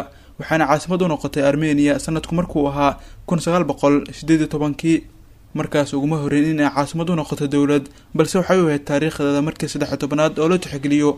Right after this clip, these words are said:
caasimad dowladeed sida ay sheegaan taariikhyahanadu. Waxay ahayd magaalo yar oo ay deganeen dad aan sidaas u badnayn xilligii qaysariyadii Ruushka, iyadoona isku beddeshay magaalo ay buux dhaafiyeen bulshooyin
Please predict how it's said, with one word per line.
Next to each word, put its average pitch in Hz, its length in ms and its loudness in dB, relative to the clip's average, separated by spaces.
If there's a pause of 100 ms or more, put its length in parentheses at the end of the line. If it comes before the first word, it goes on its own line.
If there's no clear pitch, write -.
(280)
caasimad 147 420 -2
dowladeed 147 340 2
sida 160 200 2
ay 143 60 2
sheegaan 147 360 -2
taariikhyahanadu. 143 760 0 (460)
Waxay 143 220 2
ahayd 147 180 0
magaalo 143 320 2
yar 151 180 2
oo 139 120 0
ay 143 80 4
deganeen 143 420 -2
dad 151 160 0
aan 147 120 0
sidaas 156 240 -2
u 180 60 2
badnayn 143 460 0
xilligii 147 400 0
qaysariyadii 147 580 0
Ruushka, 156 440 0 (440)
iyadoona 160 300 6
isku - 160 -2
beddeshay 147 360 2
magaalo 147 280 2
ay 151 100 4
buux 180 220 2
dhaafiyeen 147 400 0
bulshooyin 147 520 2